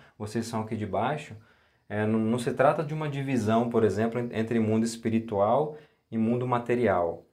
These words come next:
né? A gente precisa sempre lembrar disso, até porque João não era neoplatônico, ele, ele não tá aqui, é, é, afirmando uma, a filosofia neoplatônica, é, muito pelo con-, muito pelo contrário.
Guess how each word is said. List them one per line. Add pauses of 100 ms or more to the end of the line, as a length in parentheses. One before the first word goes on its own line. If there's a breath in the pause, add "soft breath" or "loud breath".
(140)
né?
A
gente
precisa
sempre
lembrar
disso,
até
porque (320 loud breath)
João
não
era
neoplatônico,
ele,
ele
não
tá
aqui, (440 loud breath)
é,
é,
afirmando
uma,
a
filosofia
neoplatônica,
é,
muito
pelo
con-,
muito
pelo
contrário.